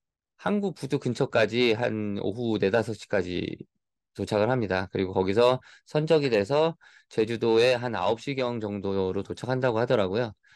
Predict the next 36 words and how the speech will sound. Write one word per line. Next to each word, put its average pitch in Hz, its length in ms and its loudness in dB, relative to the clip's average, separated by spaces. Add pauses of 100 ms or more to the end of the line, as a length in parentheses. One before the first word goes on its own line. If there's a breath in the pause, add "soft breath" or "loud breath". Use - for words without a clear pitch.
(220 soft breath)
그걸 123 380 6
이제 95 200 4
열두 104 300 2
시 123 280 0
전에 110 380 0
전후로 101 400 -2
해서 131 340 0
배송이 101 320 -4
되기 92 220 -4
때문에 113 320 -2
실질적으로는 139 920 0 (420 loud breath)
하루 175 300 0
반 110 220 0
정도가 120 460 0
소요되는 117 520 0
곳이 143 440 0
도서상간인데요. 110 920 -2 (760 soft breath)
그래서 120 280 4
요 110 340 6 (280)
보통 120 600 4
무게나 131 420 2
부피에 120 300 -2
따라서 113 600 0
한 131 120 -4
사천 139 360 -6
원에서 123 320 -2
오천 107 300 -4
원 107 100 -2
사이가 107 300 2
많이 92 220 -2
발생합니다. 92 560 -4
그래서 92 200 -4
오천 90 280 -4
원 104 100 -2
해놓으시면 117 380 -6
되고요. 95 480 -2